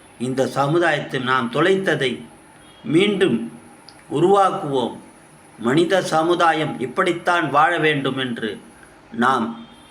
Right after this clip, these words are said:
மாற்ற வேண்டும். அதனால ஆரோக்கியமே சிறந்த வாழ்க்கைக்கு முக்கியம் என்பதை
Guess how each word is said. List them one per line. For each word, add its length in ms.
மாற்ற 460
வேண்டும். 560
அதனால 600
ஆரோக்கியமே 960
சிறந்த 480
வாழ்க்கைக்கு 760
முக்கியம் 520
என்பதை 500